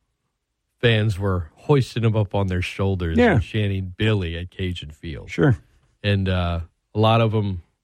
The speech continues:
Speaker 1: feel differently just thirty-two days later.
Speaker 2: That's right. And look, I'm not gonna tell anybody how to feel,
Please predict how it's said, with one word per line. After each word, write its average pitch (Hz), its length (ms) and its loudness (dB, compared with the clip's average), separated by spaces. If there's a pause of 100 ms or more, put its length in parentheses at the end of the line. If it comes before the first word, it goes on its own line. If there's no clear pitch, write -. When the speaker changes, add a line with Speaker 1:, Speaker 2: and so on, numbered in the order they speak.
(420)
Speaker 1:
feel 120 180 4
differently 98 460 0
just 85 220 -10
thirty-two 92 420 -2
days 69 260 -8
later. - 220 -20
Speaker 2:
That's - 180 -4
right. 123 220 0 (960)
And 196 100 4
look, 226 240 4
I'm 165 80 4
not 240 160 4
gonna 175 140 4
tell 220 200 4
anybody 135 360 4
how 117 120 4
to 107 60 0
feel, 110 460 -6